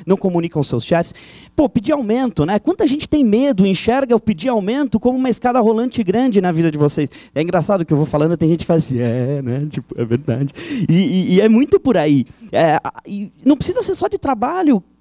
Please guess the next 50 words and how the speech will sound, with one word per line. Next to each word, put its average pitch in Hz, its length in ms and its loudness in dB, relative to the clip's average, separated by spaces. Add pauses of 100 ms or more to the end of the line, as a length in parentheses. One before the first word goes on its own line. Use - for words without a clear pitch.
(140)
Poxa, 294 420 -2
eu, 294 220 0
por 254 140 -4
exemplo, 240 560 2
eu 202 80 2
tenho 240 160 0
um 240 40 2
exemplo, 226 460 2 (240)
é, 180 180 2
bobo. 202 240 0
Eu 220 60 2
fiquei 269 220 -2
seis 330 480 -4
meses 240 400 -2
pra 226 140 -2
falar 202 360 0
que - 120 0
eu 214 100 4
amava 185 360 0
a 196 40 2
mulher 190 260 2
da 175 140 -2
minha 208 180 -2
vida. 190 380 0 (340)
E 170 80 4
eu 208 60 6
fiquei 262 180 0
seis 349 420 0
meses, 277 400 2
e 311 60 6
isso 349 140 0
era 359 80 0
uma 320 80 0
escada 294 240 0
rolante 277 260 2
pra 277 140 0
mim 285 160 2
gigante. 294 600 0 (300)
Hoje, 220 380 4
lógico, 151 400 0
eu 127 40 2
já 131 120 2
falei, 170 400 0
ela 113 160 0
tá 156 160 -2
aqui, 175 340 -2
tá 151 160 -4
vermelha 165 480 2
nesse 165 240 -2
momento, 226 420 -2